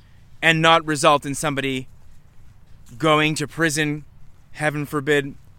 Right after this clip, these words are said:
in a completely, in a travesty of justice, or some other negative outcome that, like I said just a few steps back there,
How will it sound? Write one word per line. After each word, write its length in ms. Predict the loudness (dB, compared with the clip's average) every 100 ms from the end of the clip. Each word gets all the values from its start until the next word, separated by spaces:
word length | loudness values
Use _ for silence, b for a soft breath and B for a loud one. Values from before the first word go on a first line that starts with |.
| -20 -20 -20 -20 -4
in 380 | 0 2 0 -6 -14 -20 -20 -20 -20 -20 -20 -20 -20 -20 -20 -20 -20 -20 -14 -8
a 240 | -4 -4
completely, 880 | -6 -10 -6 -4 -4 -4 -4 -4 -6 -16 -20 -20 -20 -20 -20 -20 -20 -20 -20 -20 -14 -6
in 80 |
a 80 | -6
travesty 540 | -2 2 2 0 -4 -4
of 80 |
justice, 500 | 0 -2 -2 -4 -4 -8 b b b -2
or 120 | -2
some 240 | 4 2 2 2
other 400 | 4 6 4 2
negative 400 | 0 0 0 2
outcome 500 | 0 0 -2 -2 -6 b b
that, 100 | -2
like 120 | -2 -2
I 60 |
said 360 | -2 2 2 2
just 200 | -6 -8
a 20 |
few 300 | -6 -4 -4
steps 320 | -4 -6 -4
back 240 | -2 -2 0
there, 340 | 2 4 2